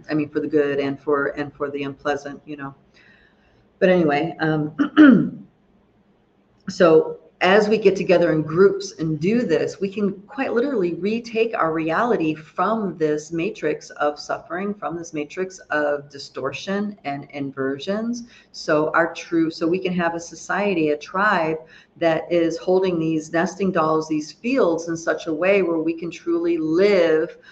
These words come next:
our true nature. We can be expressions of our true nature without having to constantly be in this alchemizing process.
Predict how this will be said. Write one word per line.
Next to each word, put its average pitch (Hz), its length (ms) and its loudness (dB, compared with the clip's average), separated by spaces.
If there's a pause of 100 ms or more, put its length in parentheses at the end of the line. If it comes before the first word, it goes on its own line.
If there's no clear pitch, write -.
(220)
our 165 320 2
true 165 260 -4
nature. 160 480 -4
We 151 140 -4
can 165 120 -12
be 160 120 -2
expressions 170 600 -6
of 156 80 -6
our 151 120 0
true 160 260 -6
nature 165 520 0
without 160 440 2
having 165 440 -2
to 151 320 -2
constantly 160 680 -6
be 156 320 -4
in 156 120 -12
this 147 320 -10
alchemizing 147 800 -4
process. - 640 -4